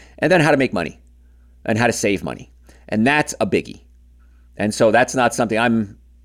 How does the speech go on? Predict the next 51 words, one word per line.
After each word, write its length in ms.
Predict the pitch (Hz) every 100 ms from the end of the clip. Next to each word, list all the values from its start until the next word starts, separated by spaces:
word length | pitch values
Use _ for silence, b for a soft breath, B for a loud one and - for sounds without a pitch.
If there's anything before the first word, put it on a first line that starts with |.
| _
uh, 160 | 98 92
up 180 | - -
for. 220 | - 107
Clark 240 | 113 110 110
Howard, 280 | 113 113
of 120 | 104 -
course, 200 | 104 95
at 100 | 90
W 240 | 104 104
S 80 | 98
B 100 | 98
Radio, 340 | 107 107 101
he's, 220 | 95 110
he's 180 | - 113
the 60 | 98
guru 320 | 101 107 98
on, 160 | 98 92
on 240 | 95 87
saving 300 | - 104 92
money. 260 | 117 117 101 B B B B
Um, 320 | - 117 110 -
but 360 | - 135 - -
those 220 | 143 214
are 20 |
the 80 | 233
three 200 | - 180
things 240 | - 156 143
I 80 |
think 180 | 151 143
we 100 | 127
all 140 | 123 113
need. 360 | 135 160 110 -
And 160 | 117
if 120 | 113
we 140 | 123 107
have 340 | 113 180 226
those 220 | 165 127
three 240 | - 131 131
skills, 760 | - - 233 175 113 139 - - b b b -
uh, 40 |
chances 440 | - 160 151 151
are 140 | 139 135
we're 80 | 127
gonna 120 | 127
have 180 | 131 113
a 40 |
li-, 160 | 113 113
lot 160 | 120 -
less 140 | 98
de-, 120 | - -
le-, 140 | 110